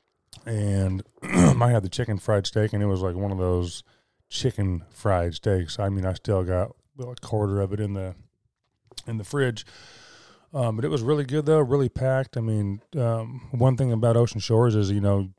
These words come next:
plan when you come out here because your favorite places might be closed on the time that you're here.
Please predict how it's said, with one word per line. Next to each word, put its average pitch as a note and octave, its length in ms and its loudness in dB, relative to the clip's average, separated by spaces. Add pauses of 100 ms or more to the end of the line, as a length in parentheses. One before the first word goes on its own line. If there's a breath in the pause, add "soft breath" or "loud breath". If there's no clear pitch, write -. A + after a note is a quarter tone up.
(160)
plan A2+ 440 0
when A2 140 2
you G#2+ 80 2
come G#2 200 -4
out A2+ 180 -4
here G2+ 240 -2 (300)
because G2 480 -2
your G2+ 140 -6
favorite A2 320 -6
places G#2+ 320 -2
might G2+ 240 -2
be G#2 120 -4
closed G#2+ 480 0
on G2 80 -2
the F#2+ 80 -4
time G#2 280 -2
that G2+ 160 -4
you're G2+ 100 -6
here. G#2 320 -6